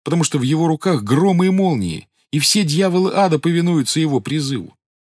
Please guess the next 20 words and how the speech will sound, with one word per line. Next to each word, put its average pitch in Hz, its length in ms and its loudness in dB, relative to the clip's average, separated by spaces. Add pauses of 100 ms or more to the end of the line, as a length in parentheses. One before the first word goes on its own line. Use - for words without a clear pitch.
(360)
Давно 143 320 0
бы 123 140 0
им 123 120 -2
надо 120 220 0
было 120 200 0
прогрызть 147 760 -2
его 131 200 0
внутренности 120 680 -2
и 123 40 0
уничтожить 139 760 -2
вместе 123 320 -2
с - 140 -2
его 123 200 0
рассказом. 107 600 -6 (500)
Он 165 180 0
рассказывает 160 640 -2
всегда 135 360 -2
в - 60 -8
третьем 160 380 -4
лице, 160 420 -4